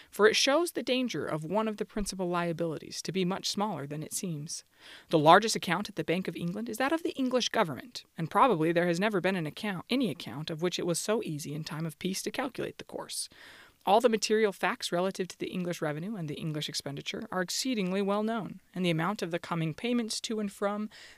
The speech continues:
this account are always, except in war times, to be calculated with wonderful accuracy.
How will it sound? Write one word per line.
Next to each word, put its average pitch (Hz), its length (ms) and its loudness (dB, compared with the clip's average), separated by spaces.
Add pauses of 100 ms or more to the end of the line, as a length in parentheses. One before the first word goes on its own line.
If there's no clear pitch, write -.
this 226 160 -2
account 214 300 -2
are 208 160 0
always, 175 600 4
except 185 320 0
in 175 100 4
war 175 220 2
times, 135 440 -8 (280)
to 226 100 -2
be 214 80 -2
calculated 240 640 0
with - 160 -2
wonderful 156 560 0
accuracy. - 640 -10